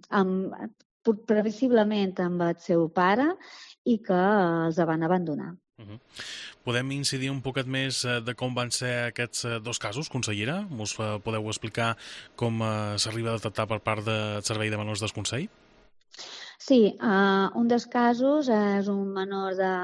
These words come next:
Speaker 1: onze anys i va ser una senyora que sembla que és una coneguda de sa família que l'havien avisat que deixaven el fiet aquí i ella,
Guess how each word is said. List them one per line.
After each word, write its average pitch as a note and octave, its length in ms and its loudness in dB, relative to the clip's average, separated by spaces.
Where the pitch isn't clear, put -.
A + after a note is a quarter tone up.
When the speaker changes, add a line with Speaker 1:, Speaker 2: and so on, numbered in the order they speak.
Speaker 1:
onze G3 320 -4
anys A3 600 -2
i G#3+ 480 6
va G#3+ 100 6
ser G#3 640 2
una G3 500 0
senyora A#3 580 0
que F#3 160 -4
sembla F#3 340 -2
que G3 120 0
és F#3 80 -4
una F#3+ 200 -6
coneguda F#3+ 640 -2
de E3+ 120 -2
sa F3+ 160 -10
família G3+ 600 4
que F#3+ 180 0
l'havien F3 340 2
avisat E3+ 560 2
que E3+ 140 2
deixaven E3 640 -2
el E3 100 -4
fiet E3 540 2
aquí G3+ 320 4
i F3 160 2
ella, E3+ 320 0